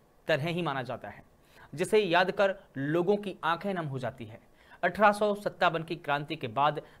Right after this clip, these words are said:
चौदह जनवरी अठारह सौ अट्ठावन को यहाँ तीन सौ छप्पन क्रांतिकारियों को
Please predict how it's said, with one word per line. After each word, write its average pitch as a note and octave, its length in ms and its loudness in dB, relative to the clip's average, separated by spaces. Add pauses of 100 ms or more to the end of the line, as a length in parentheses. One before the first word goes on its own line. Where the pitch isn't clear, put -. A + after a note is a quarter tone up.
चौदह F#3+ 400 4 (180)
जनवरी E3+ 440 0
अठारह D#3 260 -4
सौ E3+ 200 -4 (180)
अट्ठावन D3 380 -2
को A2+ 200 -14 (280)
यहाँ D3 260 -2 (120)
तीन E3 140 -6
सौ D#3+ 140 -8
छप्पन F3 420 -2
क्रांतिकारियों D3+ 680 -4
को E3 280 -6